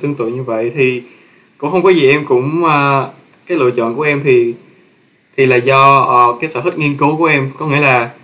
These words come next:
ờ, khi mà em đi học cấp ba, ờ, em đi học cấp ba thì em có làm, ờ, một số đề tài nghiên cứu khoa học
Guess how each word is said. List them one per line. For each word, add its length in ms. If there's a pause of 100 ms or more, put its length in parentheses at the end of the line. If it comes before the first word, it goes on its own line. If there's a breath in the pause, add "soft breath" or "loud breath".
(300 soft breath)
ờ, 380
khi 80
mà 100
em 140
đi 100
học 320 (140)
cấp 140
ba, 280
ờ, 320
em 180
đi 60
học 220
cấp 100
ba 240
thì 80
em 140
có 80
làm, 500
ờ, 200
một 180
số 160
đề 100
tài 180
nghiên 180
cứu 260
khoa 100
học 220